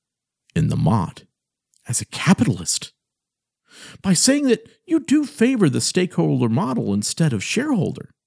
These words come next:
which shareholders do, by the way, carry legal shares. And as well, remember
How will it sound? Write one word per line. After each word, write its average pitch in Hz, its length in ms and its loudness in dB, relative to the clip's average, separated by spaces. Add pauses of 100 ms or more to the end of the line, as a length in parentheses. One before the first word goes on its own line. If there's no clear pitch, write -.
(760)
which 113 160 2
shareholders 92 540 4
do, 95 260 4
by 80 160 -4
the 78 80 -4
way, 80 200 -2
carry 78 360 -4
legal 80 320 -2
shares. 131 460 0 (640)
And 131 220 2
as 113 120 -2
well, 117 160 0
remember 110 500 2